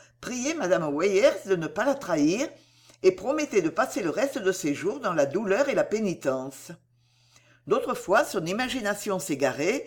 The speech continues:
et s'occupait tout entière de monsieur Monckton.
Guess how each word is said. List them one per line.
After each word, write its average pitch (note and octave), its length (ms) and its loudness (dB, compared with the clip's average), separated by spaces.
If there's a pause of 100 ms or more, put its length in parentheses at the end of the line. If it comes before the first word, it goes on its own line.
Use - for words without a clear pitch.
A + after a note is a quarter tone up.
(280)
et F3 100 4
s'occupait C4+ 480 2
tout C#4 260 -2
entière G#3+ 460 2
de A3 80 0
monsieur F3 280 -2
Monckton. C#3+ 680 -4